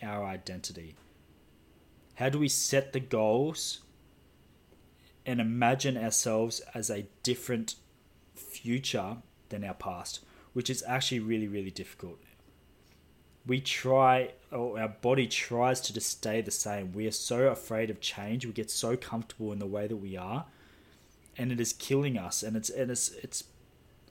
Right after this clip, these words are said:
reducing your chances of success. So I guess the first big key takeaway for today is to change your identity,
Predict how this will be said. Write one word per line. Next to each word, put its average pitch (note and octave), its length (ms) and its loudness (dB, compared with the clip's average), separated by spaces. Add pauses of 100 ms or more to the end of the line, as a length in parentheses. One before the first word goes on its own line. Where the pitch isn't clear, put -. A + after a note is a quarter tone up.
(240)
reducing C3 760 0
your B2+ 420 6
chances A2+ 500 -2
of F2+ 120 -8
success. F#2 440 -4
So G#2+ 320 0 (920)
I C#3+ 80 -2
guess D#3 380 4
the D3 140 0
first D3 580 0
big B2+ 240 2
key A#2+ 260 0
takeaway A2 760 0
for - 180 -10
today A2+ 500 0
is A2+ 160 -2
to A2+ 120 -6
change D#3 380 0
your E3+ 120 4
identity, A2+ 640 2